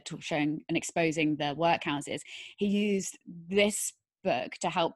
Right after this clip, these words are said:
spur British legal reforms. So again, he r-, really shone a light on how the court cases worked,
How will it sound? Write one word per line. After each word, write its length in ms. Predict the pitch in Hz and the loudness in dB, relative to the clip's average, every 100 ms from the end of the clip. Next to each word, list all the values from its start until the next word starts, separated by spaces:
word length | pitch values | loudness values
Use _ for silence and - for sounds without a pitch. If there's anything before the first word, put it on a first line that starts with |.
| - | -8
spur 640 | - - - 185 170 170 165 _ _ | -12 -10 0 2 4 2 -2 _ _
British 340 | - 180 185 - | -2 -2 -2 0
legal 280 | 196 180 165 | 0 2 0
reforms. 640 | 156 151 139 147 170 - | -2 -4 -4 -4 -6 -8
So 440 | - 190 175 160 170 - - - _ _ - | -6 0 2 0 -2 -8 -20 -20 _ _ 0
again, 380 | 190 208 190 165 | 4 6 6 4
he 320 | 160 180 165 - | 2 0 0 -2
r-, 80 | 170 - | -4 -2
really 260 | 196 254 240 | 2 4 4
shone 320 | - 233 202 | 2 4 4
a 80 | 185 | 4
light 340 | 180 180 165 | 6 6 6
on 380 | - 160 160 147 - - | 4 4 4 0 -2 2
how 100 | 185 | 2
the 80 | 175 | 4
court 220 | 196 - | 2 2
cases 380 | 180 170 165 - | 0 -2 -4 0
worked, 720 | 185 185 185 175 175 - - | 4 8 8 6 4 0 -6